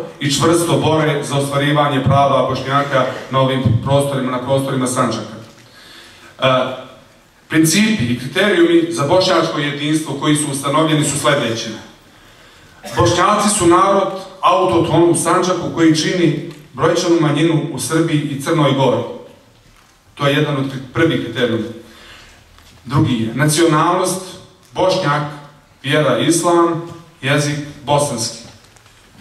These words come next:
Prihvatanje bošnjačkih nacionalnih simbola, simbola i blagdana. Prihvatanje znači zastave Bošnjaka, evo vidite i ovdje je tu,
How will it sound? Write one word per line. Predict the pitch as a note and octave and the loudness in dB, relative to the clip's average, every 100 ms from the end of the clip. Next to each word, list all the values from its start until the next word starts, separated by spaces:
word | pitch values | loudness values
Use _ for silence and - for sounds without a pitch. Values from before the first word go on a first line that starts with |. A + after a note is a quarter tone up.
| - - - - - - - - - - - | -20 -20 -20 -20 -20 -20 -20 -20 -20 -16 0
Prihvatanje | - F#3 G#3 G#3 F#3 E3+ D#3 - D#3 | 2 4 2 2 4 4 4 0 0
bošnjačkih | C#3 F#3 F3 E3+ E3 C3+ | 2 4 2 0 0 0
nacionalnih | E3 F3 E3 D3+ C#3+ - B2+ | 0 0 0 0 0 -2 -4
simbola, | C#3+ B2 D3+ D#3 D3+ - - - - | -2 0 2 2 2 -2 -6 -10 -6
simbola | C#3+ B2+ C#3 D3+ C3 | -4 0 2 2 2
i | B2 C#3 | 0 0
blagdana. | C#3+ B2 G#2+ - - - - - - - | 0 0 -4 -10 -16 -20 -20 -20 -20 -10
Prihvatanje | C3 D3+ D3 C#3 C3 | -2 2 2 0 -2
znači | C3+ C3+ - | 0 -2 -2
zastave | A#2 C#3 D#3 D#3 D#3 D3 D3+ D#3 - - - - - - - - _ - - - | 0 2 4 2 0 -2 -2 -2 -6 -16 -20 -20 -20 -20 -20 -20 _ -20 -20 -12
Bošnjaka, | C3 B2+ C3+ C3+ C3+ C3+ C3+ - - - - - - _ - | -6 -4 0 0 0 -2 -4 -6 -16 -20 -20 -20 -20 _ -6
evo | C3 | -4
vidite | B2 C3+ B2+ B2+ | -2 -4 -4 -2
i | B2+ | 0
ovdje | B2+ - A#2+ A2+ - - - | 0 -2 -4 -8 -10 -12 -8
je | A#2 - | -8 -8
tu, | C3+ | -4